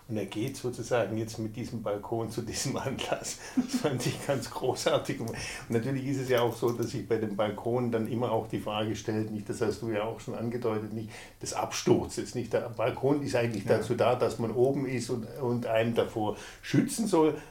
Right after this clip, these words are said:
Speaker 1: dass man abstürzt, aber natürlich ist es ja so, dass man ja dort auch dann immer die tollsten phobischen Ängste genießen kann auf dem Balkon, die darin bestehen würden, man würde eben doch abstürzen oder gar herunterspringen oder sich manchmal dann sogar der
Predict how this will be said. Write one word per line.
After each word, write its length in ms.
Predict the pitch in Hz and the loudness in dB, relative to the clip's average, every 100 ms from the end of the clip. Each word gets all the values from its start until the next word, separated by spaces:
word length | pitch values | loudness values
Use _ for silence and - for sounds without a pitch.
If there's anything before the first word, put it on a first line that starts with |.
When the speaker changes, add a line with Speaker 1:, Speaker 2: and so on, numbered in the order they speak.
| - | -2
Speaker 1:
dass 240 | 123 113 - | 0 0 0
man 200 | 107 110 | -2 0
abstürzt, 640 | 135 - - 185 180 - | 0 -2 8 10 10 6
aber 240 | 123 143 | 0 2
natürlich 480 | 131 113 143 143 120 | 2 2 2 2 0
ist 120 | 123 127 | 0 0
es 100 | 113 | 2
ja 140 | 120 | 2
so, 180 | 127 120 | 4 2
dass 220 | 117 - | 2 -2
man 160 | 110 107 | -2 0
ja 100 | 101 | 0
dort 220 | 110 107 | 0 0
auch 180 | 104 - | -2 0
dann 240 | 110 101 | -2 -2
immer 220 | 110 104 | -2 -2
die 140 | 101 85 | -4 0
tollsten 380 | 113 113 120 | 2 2 -2
phobischen 460 | - 107 110 104 - | -2 -2 0 -2 -4
Ängste 400 | 110 127 - 143 | -2 -2 -2 -4
genießen 460 | 127 117 135 - - | -2 -2 -4 -6 0
kann 180 | 117 | 0
auf 220 | 110 110 - | 2 -2 -2
dem 140 | 101 | 0
Balkon, 520 | 101 101 - 120 117 | 0 0 2 2 2
die 140 | 113 101 | 0 0
darin 360 | 101 113 113 | 2 2 -2
bestehen 440 | 110 - 117 110 110 | -4 -4 0 0 0
würden, 180 | 107 | 0
man 180 | 92 101 | -2 0
würde 220 | 110 - | 0 0
eben 260 | 101 101 98 | -2 -4 0
doch 380 | - - - - | 2 2 2 2
abstürzen 640 | - - - 98 98 - | 0 0 -4 -2 -2 -6
oder 140 | 101 - | -6 0
gar 240 | - 87 | 4 4
herunterspringen 840 | 98 113 175 220 175 - 117 101 - - - - - | 4 4 4 4 0 0 -2 -2 -4 -12 -12 -10 -6
oder 160 | 98 | -4
sich 200 | - 110 | -4 -4
manchmal 400 | 101 101 98 104 | -4 -4 -2 -4
dann 140 | 101 98 | -2 -6
sogar 360 | - 101 101 | -4 0 0
der 260 | 98 107 | -2 -4